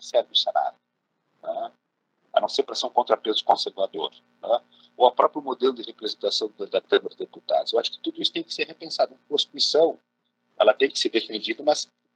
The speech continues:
criticamente, né? Não no sentido de criticá-la, não no, no, e, e, e isso é interessante, né? Porque muitas vezes a gente coloca o termo crítica, parece que toda crítica vem do mesmo lugar. Não, né? Uma coisa é a crítica bolsonarista à Constituição, outra coisa é uma crítica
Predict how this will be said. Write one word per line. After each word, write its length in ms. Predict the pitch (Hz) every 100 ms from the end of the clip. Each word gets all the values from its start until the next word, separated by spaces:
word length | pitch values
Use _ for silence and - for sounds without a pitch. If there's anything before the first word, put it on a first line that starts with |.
| _
criticamente, 1000 | - 143 - - - 180 139 98 - - -
né? 220 | 78 107 120 _ - - 113
Não 160 | 139
no 80 | 190
sentido 420 | - 226 - -
de 60 | 143
criticá-la, 500 | - - - 147 160
não 140 | 151
no, 220 | 180 185
no, 360 | 180 170 139 123
e, 220 | 120 113 120 120
e, 60 | 117
e 220 | 123 127
isso 120 | -
é 40 |
interessante, 540 | 147 156 165 151 135 -
né? 80 | 101
Porque 260 | - -
muitas 260 | 120 131 123
vezes 220 | 117 135
a 20 |
gente 120 | 139
coloca 320 | - 123 131 -
o 20 |
termo 240 | 135 127
crítica, 440 | - - 123 - -
parece 300 | - 135 -
que 140 | 151 _ _ -
toda 220 | 156 151
crítica 360 | - - -
vem 140 | 156 151
do 80 | 147
mesmo 300 | 147 - 165
lugar. 420 | 180 160 117 - _ _ - _ -
Não, 300 | - 151 143
né? 180 | 117 135 _ - - -
Uma 180 | - -
coisa 280 | 139 143 170
é 20 |
a 60 | 175
crítica 360 | - - -
bolsonarista 680 | 147 147 - 151 143 143 151
à 20 |
Constituição, 580 | - 151 - - 214 233
outra 240 | 247 -
coisa 320 | - 185 185
é 20 | 254
uma 180 | 269
crítica 480 | 254 - - - -